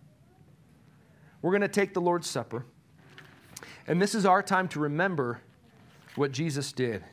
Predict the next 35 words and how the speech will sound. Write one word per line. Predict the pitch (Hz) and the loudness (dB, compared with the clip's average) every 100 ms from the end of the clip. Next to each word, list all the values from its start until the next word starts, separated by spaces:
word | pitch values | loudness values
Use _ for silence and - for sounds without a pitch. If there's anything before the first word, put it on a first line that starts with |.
| - - | -20 -8
In | 135 | -2
Matthew | 165 190 190 | 0 0 -2
twenty-six, | - 175 185 - 107 - - - - _ _ _ - - - - | -2 -2 -2 -4 -8 -8 -12 -14 -18 _ _ _ -20 -20 -20 -20
starting | - 175 170 160 | 0 4 4 4
in | 143 117 - | -2 -4 -10
verse | 139 175 175 | -4 -4 -2
twenty-six, | 139 120 - - - - - - - - - - | -6 -6 -8 -12 -12 -14 -16 -18 -20 -20 -16 -2
it | 151 - | -2 2
says, | 170 156 156 | 2 2 2
"Now | 151 151 | 2 2
as | 139 | 2
they | 151 | 0
were | 170 | 0
eating, | 175 135 127 156 - - - - - - - | 0 -2 -4 -8 -14 -20 -20 -20 -20 -20 -8
Jesus | 135 190 220 175 - | 0 2 2 0 -2
took | - 208 | 0 0
bread, | 185 147 117 151 - _ - _ - - | 0 0 0 -4 -10 _ -20 _ -12 0
and | 170 | 2
after | 175 180 | 2 0
blessing | 147 180 220 175 143 | 2 2 2 0 -2
it, | 143 - - _ - - - | -2 -4 -18 _ -20 -20 -4
broke | 160 185 117 | 0 0 -2
it. | 101 - _ - - - | -12 -16 _ -20 -20 -6
And | 151 | -2
he | 165 | 0
gave | 131 185 202 | 2 2 2
it | 208 | 0
to | 185 | 0
the | 180 | 0
disciples, | 165 - 147 135 139 | 0 2 4 2 -2
and | 139 | -2
he | |
said, | 131 127 113 | -4 -6 -4
'Take, | 147 170 - - | -2 -2 -2 -8
eat, | 139 110 | -8 -8